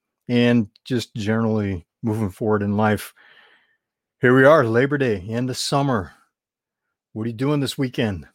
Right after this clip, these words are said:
You know, I was thinking about, um,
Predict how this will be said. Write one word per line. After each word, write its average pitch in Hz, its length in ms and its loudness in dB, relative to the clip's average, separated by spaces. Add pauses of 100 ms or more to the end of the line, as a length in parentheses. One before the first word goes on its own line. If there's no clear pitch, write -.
(880)
You 233 60 -4
know, 233 60 2
I - 0 -
was 220 120 -2
thinking 170 200 0
about, 143 340 2 (1040)
um, 110 360 -2